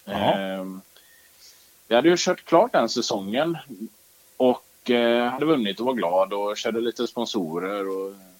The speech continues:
Speaker 2: skulle ge min kära sambo Johanna en, eh, åktur. Och åker ut och, ehm, står flaggvakten där och drar ut bilen framför mig.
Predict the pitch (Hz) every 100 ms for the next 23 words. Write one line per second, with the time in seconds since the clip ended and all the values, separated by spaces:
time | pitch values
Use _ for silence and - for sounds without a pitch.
0 | _ _ _ _ - - 135 143 143 139
1 | 139 135 135 131 131 127 131 131 123 131
2 | 123 - 113 110 107 107 117 92 101 117
3 | 123 127 127 127 127 131 131 139 - 127
4 | 156 - _ _ _ _ _ _ _ _
5 | _ _ 117 110 - 113 - 110 120 156
6 | - - _ 113 107 101 98 95 95 95
7 | 90 90 87 - - - - _ _ _
8 | - - 135 - 117 98 - 160 175 98
9 | - _ 123 120 120 120 120 120 117 -
10 | _ _ _ _ 117 135 127 107 104 110
11 | 98 95 113 95 104 110 160